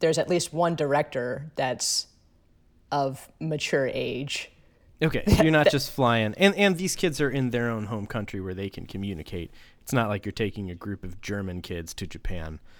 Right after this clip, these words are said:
Speaker 2: and trying
Speaker 1: Right.
Speaker 2: to navigate. Okay.
Speaker 1: Right. So, so that was, I mean, gosh, I, I was, so I worked it through college, so two thousand and seven through two thousand twelve, so a big
Speaker 2: Okay.
Speaker 1: portion.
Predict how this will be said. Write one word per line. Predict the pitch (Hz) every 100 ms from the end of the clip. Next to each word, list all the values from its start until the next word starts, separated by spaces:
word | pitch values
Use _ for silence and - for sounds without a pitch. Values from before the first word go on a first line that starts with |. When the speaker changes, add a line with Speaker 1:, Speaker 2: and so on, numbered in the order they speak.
| - _ _
Speaker 2:
and | - -
trying | 107 147
Speaker 1:
Right. | 95
Speaker 2:
to | 90
navigate. | 87 85 92 87 -
Okay. | 110 104 - - - - - _ -
Speaker 1:
Right. | 151 139 - -
So, | 190 175 160 147 - _
so | 190 - 190
that | 175 196 208 180
was, | 180 175 165 160 151 - - _ _
I | 165 156
mean, | 147 143 - - -
gosh, | 156 131 -
I, | 151 147 139 -
I | 147 151 160
was, | 160 143 - - _ _ -
so | 175
I |
worked | 170 196
it | 196 151 - _ _ -
through | 196 226 220
college, | 160 131 123 110 -
so | 151
two | 139 185
thousand | 175 165 156 151 147 143 -
and | 139 135 135 131 131
seven | 123 - - 160 147 143 135
through | 131 135 131
two | - 131
thousand | 123 120 -
twelve, | - 123 - - -
so | - 123 117 - - - _ _ _ -
a |
big | 160 202
Speaker 2:
Okay. | -
Speaker 1:
portion. | 202 127 -